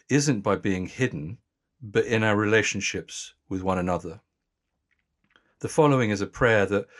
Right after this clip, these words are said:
shows us how our life with God cannot be separated from our life with others.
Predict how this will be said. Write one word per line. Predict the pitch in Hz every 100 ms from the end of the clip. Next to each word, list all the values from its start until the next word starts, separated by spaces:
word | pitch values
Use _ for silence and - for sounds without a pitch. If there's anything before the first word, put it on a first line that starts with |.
| - -
shows | - 135 117
us | 110 -
how | - 131 123
our | 113 110
life | 113 120 110 -
with | 104 -
God | 110 92 - - - _
cannot | - 131 131 117
be | -
separated | 101 - 101 - 90 82 - 85 - _ _
from | - 101
our | 90
life | 87 90 85 - - _ -
with | 87
others. | 87 85 78 -